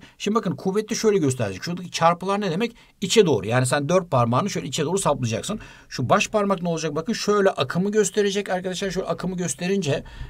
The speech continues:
şöyle yapayım isterseniz. Sağa doğru değil mi? Sağa doğru kuvvetin yönü de bakın. İşte böyle sağa doğru olacak diyeceğiz. Demek ki sağa doğru bir kuvvetimiz var.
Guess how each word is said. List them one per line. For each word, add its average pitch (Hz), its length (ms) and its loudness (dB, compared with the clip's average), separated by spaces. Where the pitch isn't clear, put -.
şöyle 170 280 -2
yapayım 127 240 0
isterseniz. 123 520 -6
Sağa 180 420 4
doğru 117 260 2
değil 196 100 -4
mi? 175 80 -4
Sağa 131 360 -2
doğru 101 320 -2
kuvvetin 104 420 -8
yönü 92 260 -8
de 82 60 -12
bakın. 160 280 -8
İşte 131 200 -6
böyle 117 200 -4
sağa 160 460 2
doğru 147 200 0
olacak 123 360 0
diyeceğiz. 127 320 -14
Demek 208 220 0
ki 123 160 -6
sağa 180 360 0
doğru 208 160 2
bir 208 60 -10
kuvvetimiz 196 500 -2
var. 208 200 -4